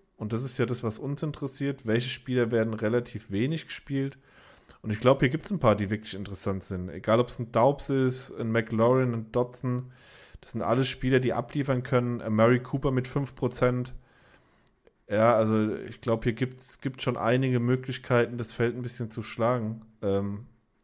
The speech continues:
Wahnsinn, dass ein Sankt Brown, äh, fast acht Prozent kriegt von Chicago. Ähm, aber ja, ich glaub, da, da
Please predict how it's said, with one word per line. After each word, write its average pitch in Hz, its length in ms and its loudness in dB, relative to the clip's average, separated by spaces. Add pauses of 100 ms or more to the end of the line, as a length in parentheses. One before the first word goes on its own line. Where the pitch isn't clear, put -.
(160)
Wahnsinn, 107 760 0
dass 98 280 -2
ein 98 280 -8
Sankt 104 260 -8
Brown, 104 440 -2
äh, 90 420 -6
fast - 280 -10
acht 101 160 -10
Prozent 120 400 -6
kriegt 107 240 -10
von 101 180 -10
Chicago. 104 540 -6 (920)
Ähm, 101 400 -6 (200)
aber 104 260 0
ja, 101 360 2
ich - 160 -16
glaub, 101 360 -6
da, 98 340 -2 (120)
da 90 480 -4